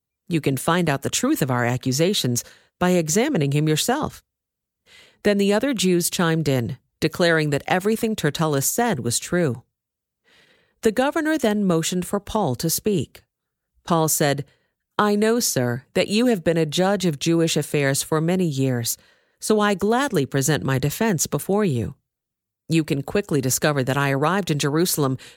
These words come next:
no more than twelve days ago to worship at the temple.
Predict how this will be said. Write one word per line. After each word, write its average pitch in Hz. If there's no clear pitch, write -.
no 226
more 262
than 196
twelve 233
days 254
ago 127
to 185
worship 196
at -
the 151
temple. 196